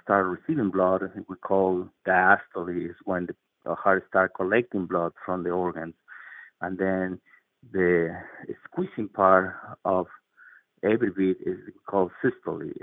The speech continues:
and that's the amount of blood that the heart is ejecting. The ratio of the volume of these two stages on every beat is where we call ejection fraction. So it's the estimation of how much blood is being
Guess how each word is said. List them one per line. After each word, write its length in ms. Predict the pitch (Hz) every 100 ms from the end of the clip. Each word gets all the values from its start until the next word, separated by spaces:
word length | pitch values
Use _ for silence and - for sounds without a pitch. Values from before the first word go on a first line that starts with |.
| -
and 360 | 92 90 87
that's 220 | 95 95 - - -
the 260 | 98 90
amount 320 | 87 92 90
of 80 | 90
blood 240 | 92 87 85
that 140 | 82
the 140 | 85 82 _
heart 300 | - 90 87
is 80 | 85 -
ejecting. 560 | - 92 - - - - - - - _ 92
The 120 | 90
ratio 600 | 90 110 131 - 113 101 - -
of 160 | 95 -
the 60 |
volume 460 | - 95 107 107 95
of 80 | 85
these 140 | 95 90 _
two 340 | 139 147 143 123 _ _
stages 460 | 104 92 175 85 87 - - -
on 400 | 87 90 87 87 98 -
every 280 | 98 117 95
beat 280 | 90 87 - _
is 140 | 90 - -
where 200 | 95 90
we 100 | 90
call 300 | - 92 85
ejection 400 | - 87 - 87
fraction. 460 | - - - - - - - - - -
So 160 | 107 -
it's 200 | 117 127 -
the 120 | 92
estimation 680 | 101 - - 98 95 - 98
of 120 | 87 - 120
how 100 | 120
much 300 | 117 101 - -
blood 360 | - 101 95 95
is 100 | 90 _ -
being 440 | 95 95 92 90